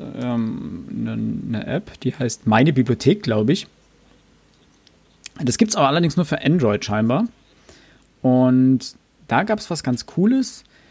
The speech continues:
denn die zählt, wie viele Seiten du gelesen hast. Also wenn du die Bücher einpflegst, f-, äh, werden automatisch die Seiten erfasst.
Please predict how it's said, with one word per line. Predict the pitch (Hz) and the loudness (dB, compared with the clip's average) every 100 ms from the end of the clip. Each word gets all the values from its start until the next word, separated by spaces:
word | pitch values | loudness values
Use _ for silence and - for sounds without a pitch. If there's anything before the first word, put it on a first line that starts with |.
| _ _ | _ _
denn | 131 131 | 0 2
die | 147 139 | 0 -2
zählt, | - - 143 185 214 214 - _ _ _ _ _ _ _ _ _ | -2 2 4 6 4 2 -8 _ _ _ _ _ _ _ _ _
wie | 127 143 | -2 -2
viele | - - 147 143 127 | -2 -2 2 4 4
Seiten | 123 175 208 | 2 2 4
du | 143 | 2
gelesen | 120 110 107 104 | 2 0 -2 -4
hast. | 95 - - _ _ _ - | -8 -12 -18 _ _ _ -10
Also | 110 110 | -8 0
wenn | 135 | 2
du | 147 | 2
die | 139 | 2
Bücher | 185 165 147 | 2 2 2
einpflegst, | 127 202 262 135 185 254 - _ | 2 2 2 0 0 -2 -10 _
f-, | 151 - | -14 -4
äh, | 131 135 127 | 0 0 0
werden | 143 | -2
automatisch | 156 143 135 131 | -2 0 0 0
die | - | -2
Seiten | 110 123 208 | -2 0 0
erfasst. | 110 101 - 220 - | -2 -2 -4 -6 -8